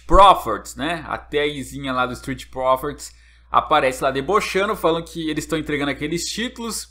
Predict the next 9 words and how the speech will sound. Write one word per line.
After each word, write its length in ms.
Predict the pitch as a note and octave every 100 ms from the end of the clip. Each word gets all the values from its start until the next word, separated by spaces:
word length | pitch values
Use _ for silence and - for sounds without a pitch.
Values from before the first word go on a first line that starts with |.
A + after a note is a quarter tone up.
| _ _ _ _
porque 380 | - F3+ F3+ F#3
a 80 | F3+
verdade 360 | F3 E3+ E3 F3
é 40 |
que 80 | F#3
eles 140 | F3+
têm 200 | - G3+
medo 400 | F3 D3+ E3+ E3+
de 540 | C#3+ D#3+ D3+ B2+ G2+